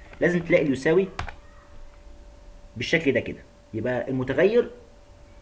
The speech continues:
جنبه اليساوي بدون مسافات. وادي له القيمه بتاعته، وليكن مثلًا هخلي هنا مثلًا عبد الله، هقول له مثلًا هنا الايدج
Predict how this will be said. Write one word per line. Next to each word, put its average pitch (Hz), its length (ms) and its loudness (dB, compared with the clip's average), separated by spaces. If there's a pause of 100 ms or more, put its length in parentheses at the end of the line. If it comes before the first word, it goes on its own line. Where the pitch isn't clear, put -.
(180)
جنبه 185 260 8
اليساوي 175 360 4
بدون 156 220 0
مسافات. - 500 -4 (640)
وادي 196 200 6
له 202 60 2
القيمه 180 260 0
بتاعته، - 320 -4 (720)
وليكن 139 280 2
مثلًا 143 340 0
هخلي 147 440 -2
هنا 143 80 -2
مثلًا 139 220 -2
عبد 131 180 -2
الله، 117 140 -2 (4000)
هقول 165 160 4
له 160 60 4
مثلًا 160 220 0
هنا 151 300 0
الايدج 139 420 2